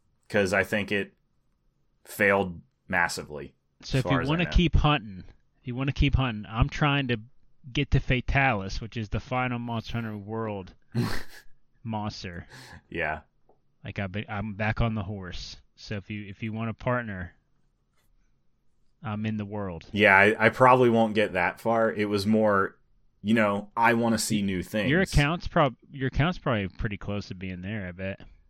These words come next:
Speaker 1: Um,
Speaker 2: Or no, you're, no, you had, never mind, it's probably not.
Speaker 1: No, 'cause, I mean, we did, we did all of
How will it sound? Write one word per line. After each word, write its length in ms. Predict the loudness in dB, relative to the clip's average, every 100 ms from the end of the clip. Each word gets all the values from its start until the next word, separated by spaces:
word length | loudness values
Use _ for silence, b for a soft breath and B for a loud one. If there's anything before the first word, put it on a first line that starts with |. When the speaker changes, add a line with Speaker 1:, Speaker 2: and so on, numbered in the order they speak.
| _ _ _ _
Speaker 1:
Um, 680 | 6 8 8 6 2 -2 -4 -10 -2
Speaker 2:
Or 120 | 0
no, 240 | 2 2
you're, 320 | 2 0 -2 -4 -8
no, 200 | -4 -2
you 220 | 0 2
had, 360 | 4 2 -2 -8 -14 -6
never 140 | -4
mind, 300 | -4 -6 -8
it's 160 | -10 -10
probably 220 | -4 -4
not. 320 | -2 -6 -8 -12 _ _ _ _ _ _ -2
Speaker 1:
No, 380 | 6 8 8 4
'cause, 200 | 2 4
I 60 |
mean, 180 | 4 4
we 120 | 2 2
did, 440 | 6 4 4 -4
we 180 | -6 -2
did 180 | 2 4
all 240 | 4 4 2
of 260 | 0 -4